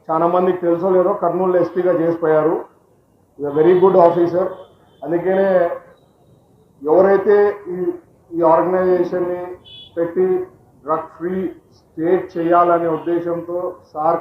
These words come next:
కలలు ఉన్నాయి చంద్రబాబు గారికి. ఒక లే-, అంటే ఒక ఆఫీసర్, మంచి ఆఫీసర్ ఆ పొజిషన్‌లో ఉంటే అది పాసిబిలిటీ ఉంటుందని చెప్పి రవికుమార్ గారిని సెలెక్ట్ చేయడం జరిగింది. ఆ,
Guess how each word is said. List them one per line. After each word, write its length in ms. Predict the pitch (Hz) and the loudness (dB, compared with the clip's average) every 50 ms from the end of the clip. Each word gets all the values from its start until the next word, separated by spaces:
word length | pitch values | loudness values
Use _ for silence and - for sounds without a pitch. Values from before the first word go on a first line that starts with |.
| - - | -4 -2
కలలు 280 | 156 160 175 175 175 | 0 2 4 4 2
ఉన్నాయి 300 | 175 165 165 165 160 185 185 - - _ _ _ _ _ _ _ _ - 160 | 2 0 -2 -4 -4 -4 -6 -10 -14 _ _ _ _ _ _ _ _ -8 -4
చంద్రబాబు 440 | 160 160 165 165 170 165 165 165 160 | 0 0 2 4 4 4 4 4 2
గారికి. 440 | 156 156 151 151 151 165 185 214 - - _ _ _ _ _ _ _ _ _ _ _ _ _ _ _ _ _ _ _ _ _ _ _ _ - | 0 0 0 -2 -4 -6 -6 -8 -8 -10 _ _ _ _ _ _ _ _ _ _ _ _ _ _ _ _ _ _ _ _ _ _ _ _ -10
ఒక 120 | 151 151 165 | -4 -2 0
లే-, 340 | 151 151 151 165 175 - - - - - 160 | 2 2 2 0 -2 -4 -10 -18 -20 -14 -12
అంటే 300 | 160 165 202 202 202 196 | -8 -4 -2 -2 -2 0
ఒక 240 | 185 175 175 175 170 | -2 -2 -2 0 -2
ఆఫీసర్, 600 | - - 156 160 175 175 202 214 180 208 220 208 | -2 0 0 0 0 0 -2 -2 -2 -2 -2 -2
మంచి 400 | 190 175 175 175 - - 214 185 | -2 -2 -2 -4 -4 -2 0 2
ఆఫీసర్ 500 | 175 180 180 190 202 190 196 202 202 196 | 2 2 2 0 -4 -6 -4 -4 -2 0
ఆ 140 | 185 175 170 | 2 2 2
పొజిషన్‌లో 640 | 170 - 180 180 190 180 185 208 202 196 196 190 185 | 2 0 -2 -2 -2 -2 -2 -4 -6 -4 -2 -2 -2
ఉంటే 420 | 180 180 180 196 214 226 226 - - - | -2 -2 -4 -4 -4 -4 -4 -6 -8 -8
అది 140 | 160 165 170 | -6 -6 -6
పాసిబిలిటీ 640 | - - 160 165 175 175 156 170 190 190 180 185 180 | -2 2 2 2 2 2 0 -4 -4 -4 -4 -4 -6
ఉంటుందని 580 | 175 170 175 170 175 175 165 165 160 165 160 | -6 -6 -6 -8 -10 -8 -8 -6 -6 -6 -6
చెప్పి 200 | 160 156 - 190 | -6 -6 -6 -6
రవికుమార్ 480 | 180 165 160 165 156 160 165 165 165 165 | -4 -2 -2 -2 -2 -4 -6 -6 -6 -4
గారిని 440 | 165 160 156 156 156 151 147 143 131 | -4 -4 -6 -6 -8 -12 -14 -16 -16
సెలెక్ట్ 440 | - - 147 151 156 156 - - | -16 -12 -8 -8 -8 -8 -8 -10
చేయడం 280 | 160 151 151 156 156 151 | -8 -8 -8 -8 -8 -8
జరిగింది. 420 | 147 147 143 156 156 165 185 - - - _ _ _ _ _ _ _ _ - 156 135 | -8 -8 -8 -10 -10 -10 -10 -10 -12 -14 _ _ _ _ _ _ _ _ -12 -10 -10
ఆ, 180 | 135 135 131 | -8 -10 -12